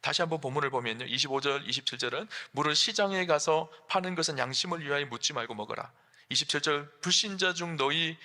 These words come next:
누가 너희를 청할 때에 너희가 가고자 하거든 너희 앞에 차려놓은 것은 무엇이든지 양심을 위하여 묻지 말고 먹어라."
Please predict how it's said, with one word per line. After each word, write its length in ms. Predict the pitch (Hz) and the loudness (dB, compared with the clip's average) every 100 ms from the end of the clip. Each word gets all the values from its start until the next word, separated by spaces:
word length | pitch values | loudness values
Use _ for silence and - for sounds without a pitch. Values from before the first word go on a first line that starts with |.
| - | -8
누가 240 | 123 139 175 | -2 2 2
너희를 360 | 139 175 165 | 2 2 2
청할 280 | - 208 196 | 0 0 0
때에 420 | - 113 113 170 - _ - - - | 0 -4 -4 -8 -12 _ -18 -16 -8
너희가 360 | 120 135 156 151 | -2 0 2 0
가고자 440 | 196 196 185 170 | 2 0 0 2
하거든 280 | 151 147 139 | 0 0 -2
너희 240 | 123 131 139 | 0 0 0
앞에 220 | - 131 | -2 -2
차려놓은 520 | - 202 175 165 156 | -2 -2 0 0 0
것은 320 | 131 175 233 - - | 0 0 -4 -8 -8
무엇이든지 560 | 131 180 185 175 175 165 | 0 2 2 -2 -2 -2
양심을 460 | 120 117 151 135 | 0 -2 -2 -4
위하여 260 | 120 110 113 | -2 -4 -4
묻지 320 | 117 - - | -6 -4 -4
말고 240 | 175 147 131 | -4 -8 -8
먹어라." 340 | 113 - | -8 -10